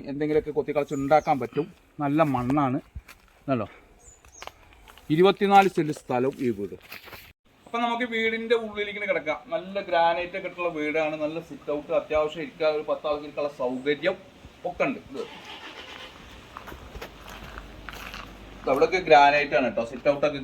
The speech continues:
ഗ്രാനൈറ്റ്. ഇതുണ്ട് നല്ല ഭംഗിയിൽ തന്നെ ചെയ്തിരിക്കുന്നത്. നല്ല തൂണൊക്കെ കൊടുത്ത്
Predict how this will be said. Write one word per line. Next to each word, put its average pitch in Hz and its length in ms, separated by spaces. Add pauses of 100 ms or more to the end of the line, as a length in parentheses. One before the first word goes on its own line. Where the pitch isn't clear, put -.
ഗ്രാനൈറ്റ്. 113 520
ഇതുണ്ട് 123 280 (640)
നല്ല 139 240 (160)
ഭംഗിയിൽ 131 320
തന്നെ 135 120 (100)
ചെയ്തിരിക്കുന്നത്. 120 480
നല്ല 120 120 (120)
തൂണൊക്കെ 120 420
കൊടുത്ത് 117 220